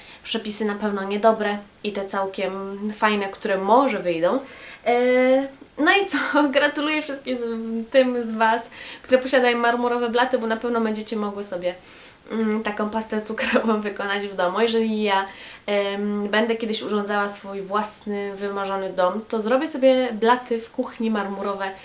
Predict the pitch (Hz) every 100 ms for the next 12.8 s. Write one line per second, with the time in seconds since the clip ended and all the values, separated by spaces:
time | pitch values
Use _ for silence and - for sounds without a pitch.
0 | - - - 302 330 330 311 269 247 240
1 | 247 - 233 226 226 220 220 220 220 226
2 | 220 208 214 208 202 202 202 202 208 202
3 | 208 208 196 196 - - - 208 208 220
4 | 214 - 269 247 220 220 208 - 208 208
5 | - 269 240 202 220 226 226 - - 208
6 | 190 180 247 302 339 - - - - -
7 | 220 214 233 302 277 277 269 262 262 254
8 | 254 240 226 226 247 262 240 240 233 226
9 | 226 214 208 202 220 233 233 220 196 196
10 | 214 214 196 190 190 208 202 180 180 196
11 | 185 180 - 185 185 196 190 175 220 220
12 | 208 180 190 180 190 185 160 151